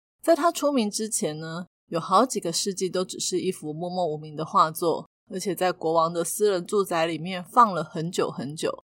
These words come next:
在一九八五年之前呢，达文西的画作还比不上拉斐尔、提香这些伟大的画家，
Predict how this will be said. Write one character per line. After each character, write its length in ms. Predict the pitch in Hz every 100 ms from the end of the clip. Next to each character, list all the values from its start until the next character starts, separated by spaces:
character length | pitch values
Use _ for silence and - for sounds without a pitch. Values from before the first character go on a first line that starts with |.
| _
在 180 | - 359
一 140 | 320 330
九 160 | 220
八 220 | 156 196
五 140 | 208 147
年 200 | 143 151
之 200 | - 185
前 320 | - 151 147
呢， 240 | 160 160 185 _ -
达 160 | 185
文 140 | 202 214
西 140 | 269
的 120 | 254
画 240 | 214 226 202
作 240 | 202 196
还 160 | 170 170
比 140 | 170
不 140 | 156 156
上 260 | - 185 170
拉 160 | 170
斐 300 | 185 160 156
尔、 120 | 147
提 220 | 220 - 156
香 240 | 175 175
这 120 | 185
些 180 | 180 180
伟 160 | 165 -
大 240 | - 185
的 80 | 156
画 240 | - 165
家， 400 | 147 165 156 175